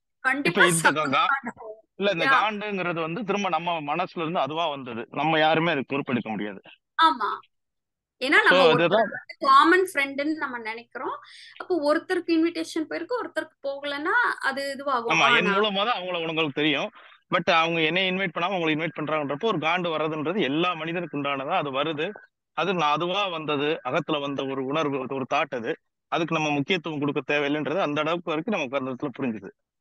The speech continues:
Speaker 2: புரிஞ்சு முடிச்சு சரி ஓகேன்னு விட்டுறோம். திரும்ப பா-, திரும்ப திரும்ப அந்த உணர்வு வந்துகிட்டே இருக்குல்ல நமக்குள்ள.
Speaker 1: Okay, wait. இப்போ காண்டு வர்றது கரெக்டா இல்லையா அப்படின்னு கூட நீங்க யோசிக்க வேணாம். வந்துருச்சுல்ல, அது,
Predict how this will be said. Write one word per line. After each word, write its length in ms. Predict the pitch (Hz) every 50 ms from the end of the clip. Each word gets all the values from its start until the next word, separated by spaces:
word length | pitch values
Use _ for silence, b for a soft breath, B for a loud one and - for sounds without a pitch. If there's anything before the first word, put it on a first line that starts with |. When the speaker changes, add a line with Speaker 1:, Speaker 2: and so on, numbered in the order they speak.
| _ _ _ _ -
Speaker 2:
புரிஞ்சு 220 | 202 247 233 208 180
முடிச்சு 280 | 175 175 202 - 233 196
சரி 180 | 151 175 170 170
ஓகேன்னு 380 | 160 165 165 - 185 185 180
விட்டுறோம். 300 | 131 - 131 123 107 - - _ _ _ -
திரும்ப 260 | - 277 294 277 247 220
பா-, 200 | 185 202 202 190
திரும்ப 200 | 156 208 226 208
திரும்ப 240 | 185 180 208 226 214
அந்த 140 | 190 175 160
உணர்வு 240 | 156 160 180 175 156
வந்துகிட்டே 340 | 143 147 156 151 139 156 170
இருக்குல்ல 300 | 160 139 - - 110 110
நமக்குள்ள. 320 | 113 110 107 - 113 95 - - - _ _ _ _ _ _ _ _ _ - -
Speaker 1:
Okay, 220 | - 254 254 - 220 220
wait. 260 | 247 247 233 - - B B B B B B B B B
இப்போ 240 | - 254 247 - 311 320 269 233 202
காண்டு 500 | 247 226 220 247 269 311 349 339 339 359 320
வர்றது 560 | 285 262 254 254 262 262 262 262 254 240 285 294 - -
கரெக்டா 440 | 247 233 240 240 - _ 262 254 254 247
இல்லையா 420 | 240 226 220 226 226 220 220 220 226 220 202
அப்படின்னு 680 | 220 - 202 214 240 240 240 240 233 240 233 233 233 247 262 285 302 294 _
கூட 140 | - 285 285 311
நீங்க 220 | 311 294 254 233
யோசிக்க 300 | 226 233 240 233 - -
வேணாம். 240 | 240 226 220 214 214
வந்துருச்சுல்ல, 600 | 233 254 285 311 370 359 349 - - 247 214 208 208 240 247 214 202 107 - _ _ _ _
அது, 160 | _ - -